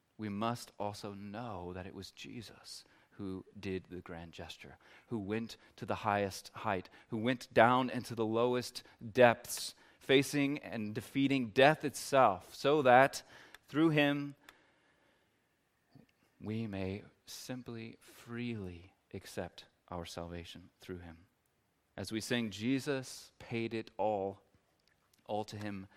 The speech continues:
I owe. Sin had left a crimson stain. He, he washed it white as snow." So the second offense is that we are all made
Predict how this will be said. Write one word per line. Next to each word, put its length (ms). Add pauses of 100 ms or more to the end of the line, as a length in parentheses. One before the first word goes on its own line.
(200)
I 200
owe. 400 (480)
Sin 480
had 220
left 480
a 60
crimson 760
stain. 500
He, 640 (840)
he 360
washed 420
it 160 (600)
white 440
as 80
snow." 380 (760)
So 140
the 100
second 320
offense 560 (960)
is 60
that 120
we 480
are 300
all 440
made 460